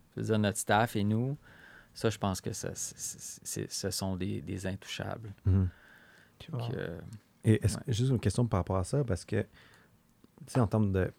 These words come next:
Speaker 2: communauté, vous avez un sentiment, vous avez une communauté, justement, de clients qui ont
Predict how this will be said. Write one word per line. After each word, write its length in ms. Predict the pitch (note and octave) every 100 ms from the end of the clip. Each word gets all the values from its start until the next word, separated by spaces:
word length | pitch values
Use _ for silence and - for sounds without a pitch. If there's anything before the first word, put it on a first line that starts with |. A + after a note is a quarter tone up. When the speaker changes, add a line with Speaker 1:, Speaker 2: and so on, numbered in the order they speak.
| -
Speaker 2:
communauté, 420 | G2+ G2 G2 G#2
vous 120 | A2+
avez 140 | G2+ G2+
un 60 |
sentiment, 600 | F#2 - G2+ G2 - G2+ - - - - A2+
vous 40 |
avez 260 | G#2 G2+ G#2+
une 80 |
communauté, 400 | G2+ G#2+ G2 F2+ A#2
justement, 220 | - G2+
de 100 | F#2+
clients 380 | - G#2+ A2 A2+
qui 360 | - G#2 G#2
ont 280 | A2 A#2 G#2